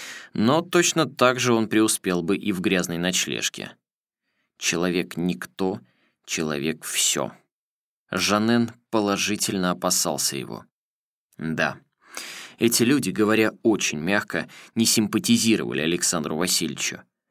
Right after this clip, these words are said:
Александр Васильевич не испытывал к Жанену ни малейшей благодарности за то, что тот пытался хоть как-то защитить его. Быть может, даже спасти.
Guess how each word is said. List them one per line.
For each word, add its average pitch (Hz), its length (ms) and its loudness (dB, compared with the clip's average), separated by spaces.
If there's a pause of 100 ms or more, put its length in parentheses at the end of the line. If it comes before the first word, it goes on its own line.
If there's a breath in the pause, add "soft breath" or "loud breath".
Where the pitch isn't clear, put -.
(300 loud breath)
Александр 120 540 2
Васильевич 131 480 2
не 117 140 6
испытывал 113 520 2
к 92 80 -2
Жанену 101 420 2
ни 104 120 2
малейшей 98 480 2
благодарности 107 920 0
за 90 180 -2
то, 104 200 0
что 90 240 -4
тот 110 380 -4 (320 loud breath)
пытался 120 480 2
хоть - 260 -2
как-то 107 420 0
защитить 95 720 0
его. 71 260 -6 (680)
Быть - 240 0
может, 98 320 2
даже 87 260 2
спасти. - 640 -2